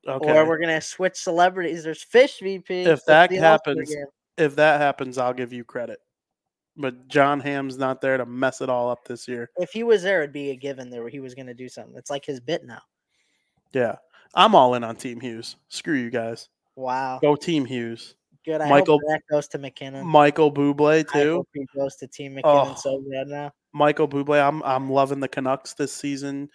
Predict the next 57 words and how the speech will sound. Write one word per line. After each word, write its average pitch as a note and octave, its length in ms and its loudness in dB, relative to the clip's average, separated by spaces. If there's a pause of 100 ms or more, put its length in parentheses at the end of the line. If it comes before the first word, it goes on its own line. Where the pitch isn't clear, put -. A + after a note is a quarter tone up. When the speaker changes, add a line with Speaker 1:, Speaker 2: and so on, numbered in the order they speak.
Speaker 2:
Brad's D#3+ 220 4
Speaker 1:
Quinn D3 120 4
Speaker 2:
gonna D#3+ 100 -2
Speaker 1:
Hughes C#3+ 140 0
Speaker 2:
score D#3 80 4
Speaker 1:
is D#3 80 4
Speaker 2:
the D3 60 -8
Speaker 1:
my B2 100 -2
Speaker 2:
game-winning D#3 480 -2
goal. D3+ 420 4
Speaker 1:
No, C3+ 520 2
well, C#3+ 160 2
I'm C#3+ 280 4
rooting E3 260 -2
for C#3 140 -4
Brad. C#3+ 260 2
I - 60 2
don't C#3 100 -2
know, C3 200 0
like, B2+ 200 -2
what C3 160 -2
you C3 100 -6
think C3 220 -10
you're C3 100 -4
insulting B2 480 -6
me D3 140 -4
here. E3 180 -4
Like, C3 140 0
I'm A#2+ 140 -6
gonna A#2+ 160 -6
root C3 320 -4
for B2 160 -6
Brad B2 360 -2
no B2 140 -8
matter A#2 240 -6
what. A#2+ 220 -6
He's A#2 120 -14
a A#2 60 -12 (100)
devil. B2 180 -2
Speaker 2:
That's A#2 120 -10
all E3+ 60 -2
right. G3+ 240 -4 (160)
That's - 220 -12
all E3+ 80 -6
right. - 180 -10 (200)
Speaker 1:
I B2+ 80 2
love C3 200 4
the B2+ 80 -4
Devils B2+ 420 -2
more C3 160 -4
than B2+ 80 -4
I B2 80 -4
love B2 180 -4
myself. - 640 -2 (380)
Speaker 2:
Mm. F3 260 -18
Speaker 1:
Um, A#2 720 0 (840)
Frank, D#3+ 400 2